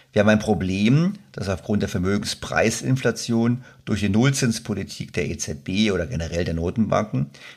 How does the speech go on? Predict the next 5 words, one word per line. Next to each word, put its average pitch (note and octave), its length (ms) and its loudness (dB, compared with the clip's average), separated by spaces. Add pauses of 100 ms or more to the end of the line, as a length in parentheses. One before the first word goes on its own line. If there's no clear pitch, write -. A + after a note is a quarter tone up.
die G#2+ 80 -6
Vermögensbildung G2 800 0
massiv F2 360 -2
erschwert - 460 -4
wird. - 360 -6